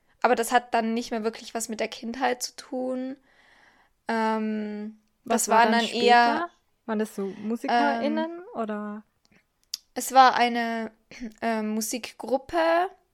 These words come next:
Speaker 1: Das ist noch gar nicht so lange her. Ähm, ich weiß nicht, darf man die da nennen? <laughs>
Speaker 2: Ja, ich denk schon.
Speaker 1: Ja.
Speaker 2: <laughs>
Speaker 1: Okay,
Speaker 2: Ja.
Speaker 1: äh, und zwar B T S, das ist ja diese bekannte K-Pop-Gruppe.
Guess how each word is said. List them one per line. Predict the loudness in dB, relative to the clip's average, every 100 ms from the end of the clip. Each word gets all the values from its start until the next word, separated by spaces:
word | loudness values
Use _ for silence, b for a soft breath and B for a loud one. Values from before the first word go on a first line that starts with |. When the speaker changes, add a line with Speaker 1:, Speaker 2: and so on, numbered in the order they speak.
| _
Speaker 1:
Das | -4
ist | -2 -2
noch | -4 0
gar | 0 0
nicht | -2 -4
so | -4
lange | 0 0 -2 -4
her. | -4 -2 0 4 2 2 B B B B _ -4
Ähm, | -2 -2 -4
ich | -8
weiß | -6 -4
nicht, | -2 0
darf | 0
man | 0 -6
die | -6
da | -6
nennen? | -8 -8 -6 -6 -6 -10 _
<laughs> | -10 -10 -14 -8
Speaker 2:
Ja, | -2 0 0 -2 -6 -10 _ _ _ _ _
ich | 0
denk | 2 2
schon. | -2 2
Speaker 1:
Ja. | 4 4 2 -2 -2
Speaker 2:
<laughs> | -2 -2 -6 B B 0
Speaker 1:
Okay, | 2 6 6
Speaker 2:
Ja. | 8 8 8
Speaker 1:
äh, | 6
und | -2
zwar | 10 12 12 10 4 _
B | -2
T | -2 -4
S, | 2 2 2 -2 -10
das | -10 -10
ist | -6
ja | -4 -4
diese | -4 -8
bekannte | -10 -6 2 2 2
K-Pop-Gruppe. | -4 -2 0 0 -4 -8 -10 -10 -6 -2 0 0